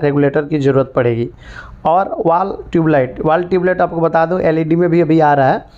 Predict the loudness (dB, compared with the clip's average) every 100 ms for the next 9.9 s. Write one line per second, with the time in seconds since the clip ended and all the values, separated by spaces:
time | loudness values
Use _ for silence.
0 | -20 -10 -4 -2 0 0 2 2 0 2
1 | 2 2 0 0 -2 0 0 0 -2 0
2 | 0 0 0 0 0 -2 -4 -2 -2 -4
3 | -10 -20 -20 -20 -16 -4 0 0 -2 -14
4 | -20 -20 -16 -6 -2 0 2 0 0 2
5 | 0 2 2 2 2 0 2 2 2 0
6 | 0 -4 -10 -20 -20 -18 -8 -4 -4 -2
7 | 0 0 0 0 0 0 0 2 0 0
8 | 0 2 0 -4 -18 -8 -4 -2 0 0
9 | 0 -2 0 0 -2 -2 -2 -2 -6